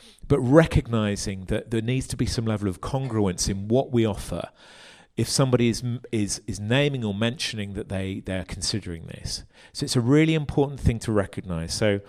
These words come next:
a bit more on this. So an unbearable psychological pain and anguish,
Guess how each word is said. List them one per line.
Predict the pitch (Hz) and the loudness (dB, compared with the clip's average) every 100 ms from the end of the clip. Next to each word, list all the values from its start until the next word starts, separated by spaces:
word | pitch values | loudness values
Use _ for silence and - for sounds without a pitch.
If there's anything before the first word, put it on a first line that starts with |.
| - - - | -18 -20 -20
a | - | 2
bit | 190 196 | 2 4
more | 156 156 135 | 6 8 8
on | 101 | 4
this. | 87 85 - | 0 -4 0
So | - 110 107 - - | 4 4 4 -2 -12
an | 117 | -6
unbearable | 127 127 143 156 170 143 131 113 - | -4 -2 -2 2 2 2 0 0 -4
psychological | - 135 127 123 107 - - | -4 -2 -2 0 0 -4 -8
pain | - 107 98 | -4 -2 -2
and | 95 | -2
anguish, | 92 92 90 95 - - | -4 -4 -6 -6 -8 -10